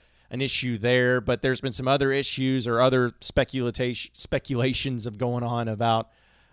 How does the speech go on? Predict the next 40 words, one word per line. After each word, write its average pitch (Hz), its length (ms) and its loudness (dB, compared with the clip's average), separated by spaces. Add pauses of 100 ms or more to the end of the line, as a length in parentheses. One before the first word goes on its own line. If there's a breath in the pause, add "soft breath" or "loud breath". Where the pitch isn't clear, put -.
(140 soft breath)
uh, 104 400 2
how 117 260 2
he 120 380 -2 (540 soft breath)
said 131 260 0
that, 123 180 2
you 113 220 -10
know, 90 60 -8
he 117 200 -4
took - 240 -2
issue 139 260 -2
with 127 120 -2
the - 80 -8
coaches 151 500 2
and 120 80 -6
some 127 100 -2
of 123 80 -4
the 110 60 -8
decision 143 380 -6
they 143 80 0
made. 139 320 0
Again, 139 320 -4
this 196 160 0
is 135 120 -2
all 143 200 6
speculation. 120 760 -4
I 175 80 -4
don't 180 160 -4
know 143 140 -2
if 131 100 -6
any, 135 100 0
we're 131 200 0
ever 120 160 2
gonna 113 160 -2
find 117 200 0
out 110 100 0
what 107 120 -4
the 104 80 -6
real 107 220 -4
story 98 460 -6
is, 87 280 -10